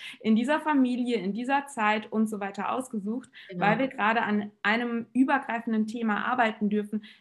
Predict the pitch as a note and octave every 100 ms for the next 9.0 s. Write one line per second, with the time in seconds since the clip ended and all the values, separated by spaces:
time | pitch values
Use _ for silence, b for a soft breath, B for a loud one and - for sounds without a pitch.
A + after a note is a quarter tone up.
0 | - G#3+ C#4+ C4+ B3+ A3 A#3 B3 - A3+
1 | A3 A3+ A#3 G#3+ G#3+ _ - A3+ A3+ A3
2 | - A3+ A3 - _ - C4 C4 B3 A3
3 | A3+ A3 A3 B3+ C4 - F#3 F3+ _ b
4 | b - G3+ - B3+ - A#3 A3+ A#3+ A3+
5 | A#3 A#3+ A3 A3 G#3 G#3+ C4+ C4 A3+ A3
6 | - A3 G#3+ - A#3+ A3 G#3+ A3+ G#3 G#3+
7 | G#3+ G#3+ G#3+ _ A#3 A3+ A3 G3+ G#3+ A#3+
8 | A#3 G#3 G#3+ G#3 A3 A3 A3 A3 G#3 A3